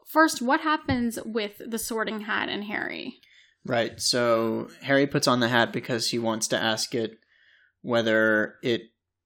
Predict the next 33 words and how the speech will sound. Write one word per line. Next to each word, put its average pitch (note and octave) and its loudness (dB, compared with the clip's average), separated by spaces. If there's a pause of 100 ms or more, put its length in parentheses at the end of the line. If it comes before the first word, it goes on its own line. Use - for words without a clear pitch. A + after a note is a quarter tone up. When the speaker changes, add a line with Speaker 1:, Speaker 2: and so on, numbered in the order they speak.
(180)
Speaker 2:
truly B2+ 2
thinks A#2+ 0
that A2+ 4
he A#2+ -4
would G#2+ 0
have G#2+ -4
done G#2+ 0
well A2 2
in A2 -4
Slytherin, A2+ 2
basically, A#2+ 0
because B2 -4
he's C3+ -2
worrying A2 0
about G#2+ 2 (380)
his C3 2
own A2+ 2
personal A#2+ 0
connections A2 -4
to G#2 0
Slytherin G#2+ -2
House, G#2+ 0
and A2 -4 (440)
with A#2+ -6
the A2 0
attacks A#2+ 0
going A#2 0
on, A2+ 0
he's A2 -4
even A2 -4
starting A2 -2
to A2 -8
doubt G#2+ 0